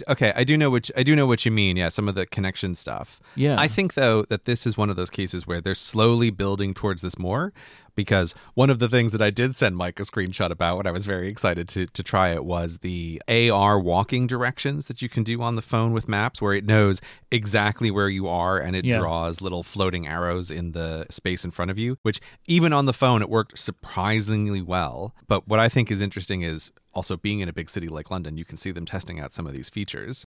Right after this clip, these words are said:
Speaker 1: I love how they're clearly, for special buildings and big locations, they are making very realistic three D recreations of them inside of Maps.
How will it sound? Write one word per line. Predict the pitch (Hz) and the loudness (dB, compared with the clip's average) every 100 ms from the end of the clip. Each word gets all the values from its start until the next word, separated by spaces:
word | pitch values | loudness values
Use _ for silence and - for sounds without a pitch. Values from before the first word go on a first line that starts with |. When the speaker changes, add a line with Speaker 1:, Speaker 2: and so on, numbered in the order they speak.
| _ _ | _ _
Speaker 1:
I | 117 | -2
love | 113 131 156 135 | 2 4 4 0
how | 123 131 110 104 95 - | -2 2 4 4 0 -4
they're | 104 98 95 | -2 0 0
clearly, | - - 127 135 143 127 117 110 98 - | -4 -4 2 4 4 4 2 2 -2 -6
for | - - 95 87 80 - | -10 -4 -2 -2 -4 -6
special | - 120 113 117 | -2 0 2 0
buildings | 95 98 98 95 95 90 | 0 0 0 0 -2 -4
and | - 87 85 | -6 -6 -4
big | 104 | -2
locations, | 107 92 98 92 95 82 76 73 - _ _ | -2 -4 -4 -4 -4 -4 -6 -10 -14 _ _
they | 101 113 123 | 0 4 8
are | 123 107 | 6 6
making | 98 101 117 147 - 107 95 92 87 - _ _ _ _ _ - | 2 4 4 4 2 2 2 0 -4 -8 _ _ _ _ _ -18
very | 113 101 95 131 185 196 160 | -14 -4 2 4 6 6 6
realistic | 143 147 120 127 - 110 - | 6 6 4 0 0 -4 -4
three | - 110 120 | -6 -2 0
D | 117 113 | 0 0
recreations | 104 117 - 107 110 107 101 90 | 0 -2 -2 0 0 0 -2 -2
of | 82 | -4
them | 85 82 - | -4 -6 -4
inside | 117 117 107 104 98 | 0 2 2 0 0
of | 85 | -2
Maps. | 87 87 - - - | -4 -6 -8 -14 -16